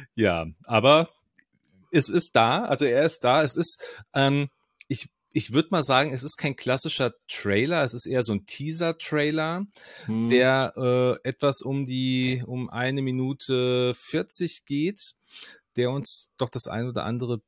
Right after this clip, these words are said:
Speaker 1: Bewegtbild mehr zeigt aus der kommenden, gro-,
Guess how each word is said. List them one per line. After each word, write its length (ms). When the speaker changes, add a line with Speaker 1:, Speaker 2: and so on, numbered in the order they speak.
Speaker 1:
Bewegtbild 1080
mehr 340
zeigt 560
aus 280
der 180
kommenden, 760
gro-, 260